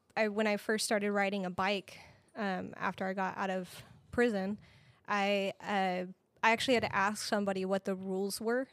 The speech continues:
<laughs> for riding a bike in the city, because where I grew up, you just rode it, you know, on, on the sidewalk. But I know that they have bike lanes here, and I've heard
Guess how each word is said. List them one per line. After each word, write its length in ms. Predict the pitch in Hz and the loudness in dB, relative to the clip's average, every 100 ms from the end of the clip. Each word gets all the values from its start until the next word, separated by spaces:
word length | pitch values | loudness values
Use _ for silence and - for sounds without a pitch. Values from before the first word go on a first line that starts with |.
| - - | 0 0
<laughs> 160 | - | -8
for 220 | - 285 220 | -2 0 4
riding 360 | 254 220 208 | 4 2 0
a 60 | 196 | -2
bike 380 | 190 190 226 - | 0 0 0 -2
in 140 | 220 202 | -2 0
the 100 | 185 | -2
city, 400 | - 190 220 254 | -2 -2 -2 -4
because 500 | 220 202 196 190 - - - - - | -6 -2 -2 -2 -6 -14 -18 -16 0
where 100 | 208 | 6
I 140 | 262 | 6
grew 180 | 262 202 | 6 2
up, 160 | 202 214 | 0 0
you 80 | 226 | 0
just 260 | 240 - - - | 0 -2 -10 -12
rode 380 | 196 202 202 208 | -2 4 4 4
it, 220 | 202 - - | 0 -2 -6
you 140 | 208 | 0
know, 320 | 185 175 175 - | 0 0 -2 -4
on, 240 | 202 190 | -2 -2
on 160 | 208 190 | -2 -2
the 60 | 180 | 0
sidewalk. 640 | 208 208 196 - - - - | 2 2 0 -4 -4 -10 -4
But 360 | 202 185 - | 0 0 0
I 100 | 208 | -2
know 120 | 202 190 | 0 0
that 120 | 190 | 0
they 120 | 196 | 0
have 200 | 185 175 | -2 -2
bike 260 | 175 180 - | -2 -2 -2
lanes 440 | 196 196 202 - | -2 0 -2 -4
here, 300 | 202 190 190 | -4 -2 -2
and 120 | 180 | -2
I've 140 | 175 - | -4 -4
heard 320 | 196 185 | -4 -4